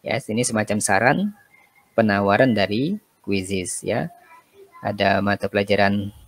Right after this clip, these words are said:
sains, ya, language, sosial, bahasa Inggris, dan seterusnya. Nah, untuk di bagian sini, nah, di sini ada untuk masukkan kode, kemudian juga ada untuk menu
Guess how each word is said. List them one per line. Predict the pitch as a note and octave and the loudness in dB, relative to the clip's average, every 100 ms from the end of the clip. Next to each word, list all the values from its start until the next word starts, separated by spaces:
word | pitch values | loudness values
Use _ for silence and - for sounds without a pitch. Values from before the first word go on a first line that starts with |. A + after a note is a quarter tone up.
| _ | _
sains, | - A#2+ D#3 D3+ C#3+ D3+ D3 _ | 2 6 8 6 6 0 -8 _
ya, | - A#2+ E3 - _ _ _ _ _ _ _ _ _ _ - | -6 -4 -6 -10 _ _ _ _ _ _ _ _ _ _ -2
language, | A#2 C3+ D3 D3 C#3+ C#3+ | 2 4 8 10 10 6
sosial, | A2 - C#3+ C#3+ C3+ C3+ C3 C#3+ D3 _ _ _ _ _ _ _ _ _ - | 0 4 6 8 8 6 4 -2 -10 _ _ _ _ _ _ _ _ _ -10
bahasa | G#2 G2+ F#2+ | -8 -2 0
Inggris, | B2+ D3 C#3 A2+ | 2 4 4 4
dan | A2 A2+ A#2+ | 2 2 0
seterusnya. | - G#2+ G2+ G2 G2+ F#2 G2 _ _ _ _ - - - - - - - | -4 -4 -4 -4 -6 -6 -8 _ _ _ _ -20 -20 -20 -20 -20 -2 8
Nah, | C#3+ D3+ C3 | 10 10 10
untuk | C#3 D3 D#3 | 6 6 8
di | D#3 D3 | 10 12
bagian | C#3 C#3 E3+ F3+ F3+ F3 D#3+ D3+ | 12 12 10 10 8 4 0 -2
sini, | C#3+ B2 A2 A2+ C#3+ F#3 G#3 F#3+ | 2 4 6 6 4 4 0 -2
nah, | C3+ A2 G#2 | -4 -2 -2
di | A2 | -2
sini | B2+ D3 | 4 4
ada | C3 B2+ | 6 6
untuk | B2 B2 A#2 | 4 2 0
masukkan | A#2+ A2+ A#2 | 0 0 0
kode, | A2 G#2 A#2+ D#3+ A3+ - _ | 0 2 6 6 4 0 _
kemudian | B2+ B2 A#2+ B2+ C3+ | -2 2 2 0 0
juga | C3+ D3 | 4 4
ada | D3 D#3+ D#3+ | 6 6 4
untuk | D3 E3 | 2 2
menu | D#3 D3 D#3+ F3 | 2 4 4 2